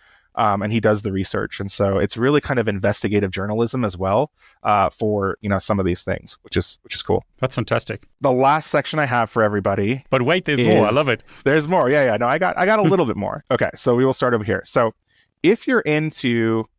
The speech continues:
Speaker 1: you know, web testing, or you wanna do some of your own research,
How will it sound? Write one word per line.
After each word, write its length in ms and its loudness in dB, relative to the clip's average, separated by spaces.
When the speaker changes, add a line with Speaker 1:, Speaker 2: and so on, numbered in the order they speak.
Speaker 1:
you 100 0
know, 120 2
web 220 2
testing, 760 -2
or 280 0
you 160 -2
wanna 220 0
do 120 0
some 180 -2
of 120 -2
your 160 0
own 240 0
research, 640 -4